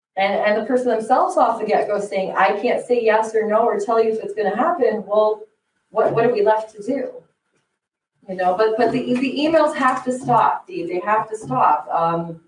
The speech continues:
uh, Trustee Jerry Snyder, myself have been trying all month to meet with the Cherries,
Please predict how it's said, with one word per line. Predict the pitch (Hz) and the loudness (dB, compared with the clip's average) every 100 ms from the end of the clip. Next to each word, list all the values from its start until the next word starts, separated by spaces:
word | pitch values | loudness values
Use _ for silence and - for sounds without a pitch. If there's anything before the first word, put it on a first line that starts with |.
| _ _ _ 165 | _ _ _ -4
uh, | 160 156 - - _ - | -2 -2 -4 -14 _ -4
Trustee | 240 220 240 | -2 -2 -2
Jerry | 220 220 | 2 2
Snyder, | 226 240 220 220 | 2 2 2 2
myself | 220 214 - 220 220 226 | 2 2 2 2 4 2
have | 208 - | -2 -2
been | 202 | -4
trying | 208 208 202 - | -2 -2 -2 2
all | 208 240 | 2 4
month | 220 220 220 - | 2 2 -2 -6
to | 233 | -6
meet | 208 247 254 - _ _ _ _ | -2 -2 -2 -8 _ _ _ _
with | 240 | -6
the | 226 | -6
Cherries, | - 226 214 247 262 247 | -4 -2 2 0 0 -4